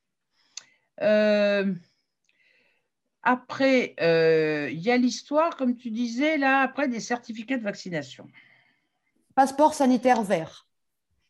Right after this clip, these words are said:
Speaker 1: Ouais, les certificats verts, euh, numériques, là,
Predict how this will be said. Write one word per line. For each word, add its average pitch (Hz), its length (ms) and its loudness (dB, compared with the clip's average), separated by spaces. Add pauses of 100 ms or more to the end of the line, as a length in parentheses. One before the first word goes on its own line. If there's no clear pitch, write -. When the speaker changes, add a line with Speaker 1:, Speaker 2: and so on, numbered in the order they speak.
(180)
Speaker 1:
Ouais, 175 340 0
les 160 200 -4
certificats 254 920 -2
verts, 269 520 2
euh, 196 200 2
numériques, 214 560 -2
là, 82 140 -16